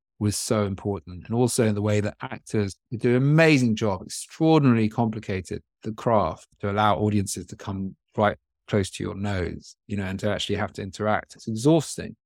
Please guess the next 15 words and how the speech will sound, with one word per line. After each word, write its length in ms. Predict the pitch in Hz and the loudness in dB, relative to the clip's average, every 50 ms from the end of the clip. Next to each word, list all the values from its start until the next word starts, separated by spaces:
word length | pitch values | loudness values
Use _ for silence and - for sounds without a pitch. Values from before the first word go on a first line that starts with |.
| _ _ _ | _ _ _
I 120 | - 113 113 | -4 -2 0
give 180 | 113 131 117 | 2 2 2
a 40 | 120 | 4
lot 220 | 117 123 139 143 131 | 4 6 6 6 4
of 100 | 113 - | 2 0
secret 300 | - 110 104 104 - - | -2 -4 -4 -4 -6 -4
cinema 400 | - 107 107 104 98 92 92 87 _ _ _ _ - | -2 -2 -2 -2 -4 -6 -12 -14 _ _ _ _ -10
to 100 | - 113 | -6 -4
the 120 | 104 101 | -2 0
actors 460 | 101 104 85 - - - - - - | 0 0 0 -2 -6 -12 -14 -12 -10
in 80 | 104 98 | -12 -10
terms 300 | - - 104 98 98 98 | -8 -6 -6 -6 -6 -8
of 80 | 98 98 | -6 -6
that 220 | 98 - - - | -6 -6 -8 -10
success. 640 | - - - - - 151 135 98 67 64 - - | -14 -14 -12 -4 0 2 2 2 0 -4 -12 -18